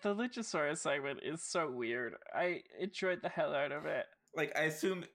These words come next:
Speaker 2: it's gonna be resolved next week now, and I kinda can't wait to see what they do. <laughs>
Speaker 1: Yeah, same. Uh, particularly if it means Super Panda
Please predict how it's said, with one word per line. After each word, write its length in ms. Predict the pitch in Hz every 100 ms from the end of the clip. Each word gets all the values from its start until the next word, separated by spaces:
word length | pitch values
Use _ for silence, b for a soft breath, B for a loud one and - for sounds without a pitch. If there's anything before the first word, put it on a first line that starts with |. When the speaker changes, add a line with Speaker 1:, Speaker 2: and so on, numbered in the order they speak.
| -
Speaker 2:
it's 140 | 156
gonna 180 | - 147
be 200 | 131 131
resolved 480 | 123 104 110 113 104
next 320 | 202 101 -
week 200 | 147 147
now, 480 | 151 143 147 160 160 B B B B B
and 100 | 135
I 80 | 135
kinda 280 | 156 165 -
can't 360 | - 127 123
wait 160 | 123 123
to 80 | 131
see 200 | 123 117
what 120 | 117
they 100 | 117
do. 420 | 110 104 131 - - -
<laughs> 160 | - 165
Speaker 1:
Yeah, 280 | 160 131
same. 360 | 165 180 95 117 B B B B -
Uh, 100 | - - _ -
particularly 580 | - - 180 247 240 135
if 120 | 151
it 80 | 123
means 240 | 139 127 -
Super 280 | 175 196
Panda 520 | 175 131 104 135 90